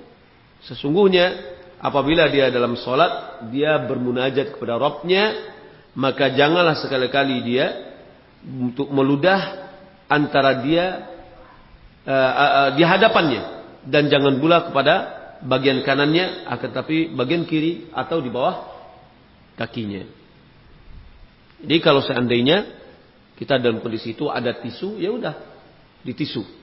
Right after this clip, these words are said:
Ya, atau kita dahak misalkan, ya nggak mungkin kita menelannya. Nah, lalu dikeluarkan, ditaruh di tisu, kemudian tisu itu disimpan lagi,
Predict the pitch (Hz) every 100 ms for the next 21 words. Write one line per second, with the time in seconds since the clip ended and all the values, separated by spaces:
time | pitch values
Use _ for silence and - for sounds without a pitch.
0 | - - _ _ _ _ _ - - -
1 | - - - 117 139 123 131 135 143 -
2 | - - - - _ _ _ - 127 123
3 | 151 170 131 113 110 120 185 - - -
4 | _ _ _ _ - 127 139 113 135 151
5 | 135 131 127 127 135 151 127 - - -
6 | - - _ _ _ _ _ _ - 117
7 | 110 120 175 170 - 120 - 123 117 -
8 | 180 208 - - - - - - _ -
9 | 110 123 147 131 131 190 - - - -
10 | - - 127 - 147 214 - - - -
11 | - - - 117 151 160 170 - - -
12 | 165 151 175 143 127 117 110 107 135